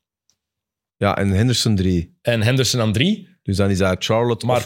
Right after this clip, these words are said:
Speaker 1: Portland.
Speaker 2: Portland heeft al gezegd dat ze hem willen traden, de derde pick, om een superster te krijgen voorbij Damian Lillard te zetten. En als het niet zo is, dan zou Portland Damian Lillard blijkbaar traden om met Scoot te rebuilden.
Speaker 1: Ja.
Speaker 2: Dus Damian Lillard gaat volgend seizoen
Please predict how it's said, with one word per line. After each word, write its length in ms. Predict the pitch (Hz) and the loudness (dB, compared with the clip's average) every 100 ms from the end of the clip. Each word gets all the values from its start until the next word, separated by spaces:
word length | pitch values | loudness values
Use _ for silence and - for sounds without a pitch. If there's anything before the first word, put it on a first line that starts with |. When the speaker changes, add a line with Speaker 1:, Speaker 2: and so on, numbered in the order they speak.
| - | -4
Speaker 1:
Portland. 180 | 117 160 | 0 0
Speaker 2:
Portland 280 | 185 147 | 0 -4
heeft 260 | 123 127 - | 0 -2 0
al 100 | 120 | -2
gezegd 640 | 107 95 131 - - - _ _ _ _ _ - _ _ _ | 0 0 0 -2 -6 -10 _ _ _ _ _ -20 _ _ _
dat 240 | 110 117 | -2 0
ze 60 | - | 0
hem 100 | 110 | 0
willen 140 | 104 | 0
traden, 300 | 98 113 147 | 0 0 0
de 60 | 160 | 0
derde 260 | 143 165 170 | 0 -2 -2
pick, 340 | 214 214 - _ _ _ | -4 -4 -16 _ _ _
om 140 | - 123 | -4 -2
een 60 | |
superster 480 | 110 170 156 - 147 | 0 0 0 0 -2
te 80 | - | -2
krijgen 300 | 131 127 113 | -2 0 0
voorbij 300 | 110 101 113 | -2 0 0
Damian 320 | 110 110 107 | 0 0 0
Lillard 240 | 104 160 170 | 0 0 0
te 60 | |
zetten. 260 | 165 190 226 - - | -2 0 -4 -6 -6
En 120 | 131 | -2
als 100 | 127 | 0
het 100 | 107 | 0
niet 160 | 110 190 | -2 0
zo 120 | 247 | 2
is, 440 | 285 - - - _ _ _ _ _ | 0 0 -4 -10 _ _ _ _ _
dan 580 | - 110 139 143 139 135 _ - | -6 0 2 0 -2 -8 _ -12
zou 600 | 98 127 131 127 131 - _ _ _ _ _ _ - _ | -4 0 0 0 -2 -4 _ _ _ _ _ _ -20 _
Portland 400 | 175 170 120 120 | -2 -2 -2 0
Damian 300 | 139 135 127 | 0 0 0
Lillard 240 | 156 143 | 0 0
blijkbaar 300 | 139 139 131 | -2 0 -2
traden 340 | - 147 151 - | -2 -2 0 -2
om 360 | 127 131 - _ _ | -2 -2 -6 _ _
met 180 | - 123 | -4 -2
Scoot 240 | - 143 123 | 0 0 0
te 60 | |
rebuilden. 480 | 113 98 92 85 80 - _ _ _ _ _ _ _ _ _ - - | 0 -2 -2 -4 -8 -14 _ _ _ _ _ _ _ _ _ -20 -6
Speaker 1:
Ja. 140 | 147 | -2
Speaker 2:
Dus 80 | 151 | 0
Damian 260 | 190 208 | 0 2
Lillard 260 | 202 240 240 | 0 0 0
gaat 180 | 196 175 | -2 0
volgend 280 | 202 214 175 | -2 -2 -2
seizoen 320 | 175 190 | 0 0